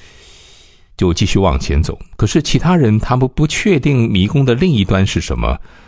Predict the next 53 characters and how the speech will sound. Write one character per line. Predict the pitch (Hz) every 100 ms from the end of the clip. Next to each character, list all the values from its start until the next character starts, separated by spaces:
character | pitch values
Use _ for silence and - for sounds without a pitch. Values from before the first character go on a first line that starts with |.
| -
他 | -
们 | 71
决 | 78 67
定 | 78 64
回 | - 67 71
到 | 90 101 64
黑 | 73
暗 | 65 57
中。 | - 69 - _ _ - - - - - -
呃， | 110 107
当 | 131
然， | 135 107
至 | -
少 | - 90
在 | 90 104 90
一 | 87 117
段 | 180 143
时 | 104
间 | 120 120
内 | 80
他 | -
们 | 71
是 | - 67
安 | 73
全 | 71 - -
的， | - 69 _
可 | -
是 | - 73
很 | 65
不 | 62 -
幸 | 73 60
的， | 64 - - -
最 | - 65
后 | 67
他 | 65 -
们 | 60
全 | - 62 -
部 | -
都 | - -
死 | - -
了。 | - - - - - - - - - - - - -
呃， | 147 151
所 | 165
以 | 196 135 104 87 82 -
你 | 98 127
也 | 107
可 | 80 -
以 | 101 120
留 | 69 64
在 | - 69 -
黑 | 80
暗 | 71 60
里， | - 58